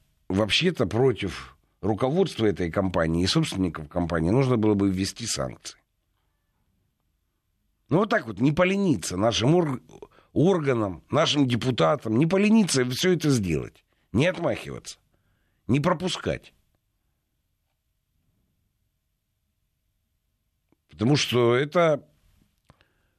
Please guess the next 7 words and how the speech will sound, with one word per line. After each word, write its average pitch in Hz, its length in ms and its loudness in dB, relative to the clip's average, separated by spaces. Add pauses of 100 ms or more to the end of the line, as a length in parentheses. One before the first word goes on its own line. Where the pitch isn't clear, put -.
(3500)
это 131 240 0
и 190 60 0
есть 165 440 0
тот 101 140 -4
самый 143 360 0
идеологический 107 760 0
фронт. 82 460 -4